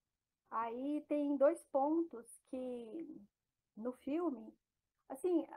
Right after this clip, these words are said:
a primeira coisa que o filme, pra mim, é uma coisa, assim, de como lidar com a adversidade. E o ser humano, ele, quando tá na zona de conforto, a adversidade é um tormento. Mas quando a adversidade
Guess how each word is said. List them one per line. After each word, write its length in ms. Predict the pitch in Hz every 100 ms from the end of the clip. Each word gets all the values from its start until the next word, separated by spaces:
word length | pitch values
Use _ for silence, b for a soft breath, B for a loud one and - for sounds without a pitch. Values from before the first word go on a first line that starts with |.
| -
a 80 | 262
primeira 380 | 262 302 370 415
coisa 260 | 349 339 392
que 100 | 359
o 40 |
filme, 380 | - 320 330 339
pra 240 | 339 311
mim, 260 | 277 285 311
é 100 | 320
uma 260 | 311 311 311
coisa, 400 | 285 285 285 302
assim, 340 | - 311 277 240
de 160 | 277 269 -
como 260 | 311 349
lidar 360 | 349 302 262 277
com 80 | -
a 60 | 285
adversidade. 960 | 285 277 277 294 294 320 202 185 185 208 _ _ _ _ _ _ _ _ _ _ _ _ _ -
E 480 | 294 330 349 392 392 - _ _ _
o 80 | 294
ser 200 | 277 320
humano, 440 | 320 302 330 339 349
ele, 480 | 330 320 320 311 269
quando 280 | 294 294 277
tá 180 | 269 262
na 120 | 240
zona 240 | 240 240
de 100 | 240
conforto, 680 | - 226 - 285 320 311 311
a 100 | 262
adversidade 920 | 254 254 285 294 302 262 262 269 294
é 120 | 285
um 120 | 277 302
tormento. 720 | 294 320 370 269 233 233 - _ _ _ _ _ _ -
Mas 220 | 269 277
quando 400 | - 359 440 392
a 80 | 277
adversidade 720 | 254 247 262 - 240 240 220